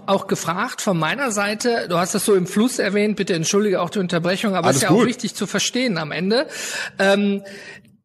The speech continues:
Speaker 1: du hast einmal erst den Mumm gehabt, ne, dafür der Shoutout etwas zu machen. Du merkst ja auch, nicht nur ich, sondern auch andere haben gesagt, „Hör mal, wie,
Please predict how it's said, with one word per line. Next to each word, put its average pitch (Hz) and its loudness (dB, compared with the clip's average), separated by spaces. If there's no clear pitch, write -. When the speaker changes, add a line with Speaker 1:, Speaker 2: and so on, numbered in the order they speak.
Speaker 1:
du 202 4
hast 262 2
einmal 277 0
erst 254 -2
den 202 2
Mumm 240 2
gehabt, 277 0
ne, 247 0
dafür 220 0
der 190 0
Shoutout 214 0
etwas 196 0
zu - -2
machen. 185 0
Du 185 2
merkst 185 0
ja 175 2
auch, 175 0
nicht 196 0
nur 175 2
ich, 214 0
sondern 180 2
auch 147 -2
andere 180 2
haben 180 2
gesagt, 170 2
„Hör 175 4
mal, 147 0
wie, 143 -6